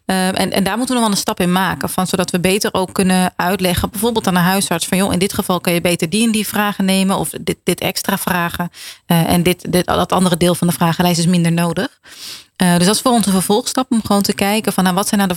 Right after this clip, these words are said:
verschillen tussen die patiëntengroepen en, en moeten we daar nog wat extra dimensies aan geven of extra vragen of, eh, of het zwaarder laten meewegen in de score?"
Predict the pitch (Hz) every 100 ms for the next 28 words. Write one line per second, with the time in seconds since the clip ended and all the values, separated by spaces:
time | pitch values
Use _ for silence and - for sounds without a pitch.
0 | 180 - 226 208 240 - 202 - 175 190
1 | 190 196 175 170 175 180 - 180 208 202
2 | 196 185 180 175 - - - - - 196
3 | - 185 185 226 226 214 196 - 180 175
4 | 180 175 165 - 170 - 185 - 175 185
5 | - 190 175 - 170 170 175 - 185 175
6 | 170 165 175 196 214 214 - 165 160 -
7 | 233 262